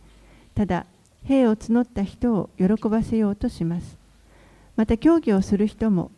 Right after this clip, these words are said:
規定に従って競技をしなければ、栄冠を得ることはできません。労苦している農夫こそ、最初に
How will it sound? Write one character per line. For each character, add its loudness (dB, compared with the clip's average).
規 -20
定 2
に 2
従 -4
っ -4
て -10
競 4
技 0
を 2
し -6
な 0
け -6
れ 0
ば、 -8
栄 2
冠 2
を 2
得 0
る -2
こ -8
と -4
は 0
で -10
き -10
ま -2
せ -6
ん。 -6
労 6
苦 -2
し -8
て 0
い 0
る 0
農 2
夫 -4
こ -4
そ、 -2
最 -2
初 -2
に -2